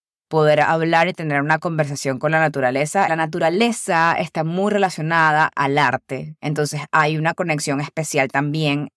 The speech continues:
de apreciar la belleza estética y artística, y a lo que a muchos les parece horrible o simplemente simple, pueden traer mucho consuelo y conexión creativa para nosotros, personas que somos hipersensibles. Y puede ser una mancha,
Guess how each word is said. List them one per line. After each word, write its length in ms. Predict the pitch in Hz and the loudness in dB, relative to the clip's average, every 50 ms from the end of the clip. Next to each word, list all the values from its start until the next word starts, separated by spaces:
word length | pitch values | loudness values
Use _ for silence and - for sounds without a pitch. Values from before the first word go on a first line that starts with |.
| _ _ _ | _ _ _
de 200 | - 151 139 151 | -6 -2 2 2
apreciar 560 | 139 135 - 143 143 131 - - 151 139 139 | 2 2 0 -2 -6 -4 -2 0 0 0 2
la 100 | 151 156 | 2 2
belleza 360 | 165 165 151 147 143 - - 147 | 2 2 0 0 -2 -2 -4 -6
estética 580 | - _ - 160 151 - 160 151 - 185 180 - _ _ _ _ _ _ | -8 _ -6 -6 -4 -4 -6 -4 -4 -4 -4 -6 _ _ _ _ _ _
y 140 | - 175 175 | -4 0 2
artística, 720 | 160 143 156 - 170 165 151 - - 180 - - 170 202 - _ _ _ _ _ - | 2 2 2 -2 -4 -6 -6 -6 -10 -6 0 0 0 0 0 _ _ _ _ _ -2
y 80 | 160 | 0
a 60 | 156 | 2
lo 120 | 156 151 131 | 2 2 0
que 80 | - 151 | -2 -2
a 40 | 135 | -2
muchos 260 | 131 143 135 175 175 | -2 -4 -6 -4 -4
les 140 | 190 190 170 | -4 -4 -2
parece 340 | - 143 139 139 - 156 | -2 0 0 0 0 0
horrible 440 | 151 147 165 175 165 151 151 156 151 | -2 0 0 0 0 0 0 0 0
o 160 | - - 151 | 0 -2 -4
simplemente 1400 | 147 - - - 156 151 147 143 - 151 151 160 160 165 160 156 151 165 160 165 170 165 156 151 127 98 85 - _ _ _ _ _ _ _ _ _ _ _ _ _ _ _ _ _ _ | -4 -6 -10 -8 -6 -6 -6 -4 -2 0 0 2 2 0 0 -2 0 2 2 2 4 4 2 2 0 -2 -6 -12 _ _ _ _ _ _ _ _ _ _ _ _ _ _ _ _ _ _
simple, 460 | - - - 190 147 123 - 147 175 - _ _ _ _ _ _ _ _ _ - | -6 -2 0 0 0 2 2 0 -2 -2 _ _ _ _ _ _ _ _ _ -2
pueden 320 | 165 175 165 165 165 170 | 0 2 2 2 2 0
traer 300 | 170 - 196 175 165 156 | 0 2 2 4 2 2
mucho 340 | 156 175 185 190 190 - 208 | 0 0 -2 -2 -2 -2 -2
consuelo 400 | - 185 170 156 - 185 190 214 | -2 -4 -4 -2 0 2 2 2
y 40 | 196 | 2
conexión 400 | 196 180 156 143 135 - 139 135 | 0 0 -2 -2 -2 -2 -2 -2
creativa 440 | - 139 147 147 - 151 151 151 151 | -2 -2 -2 -2 0 0 2 2 2
para 260 | - - 165 143 127 | 2 2 2 2 0
nosotros, 540 | 123 117 135 - 139 113 - - - 127 - - | 0 -4 -4 -4 -6 -6 -6 -10 -20 -20 -18 -16
personas 340 | - 147 - 143 135 139 - | -14 -12 -10 -8 -10 -8 -8
que 80 | 175 | -8
somos 260 | 156 147 123 123 135 - | -8 -6 -8 -8 -10 -10
hipersensibles. 760 | - 185 143 - - 139 - - 123 123 135 117 - - - 151 | -8 -8 -6 -4 -6 -6 -6 -8 -10 -10 -10 -12 -10 -8 -6 -6
Y 60 | 160 | -4
puede 220 | 160 - 175 190 | -2 0 0 2
ser 140 | 233 220 - - | 2 0 0 0
una 220 | - 214 196 185 | 0 2 2 2
mancha, 400 | 208 190 147 135 139 - 143 143 | 2 2 2 0 0 -2 -4 -4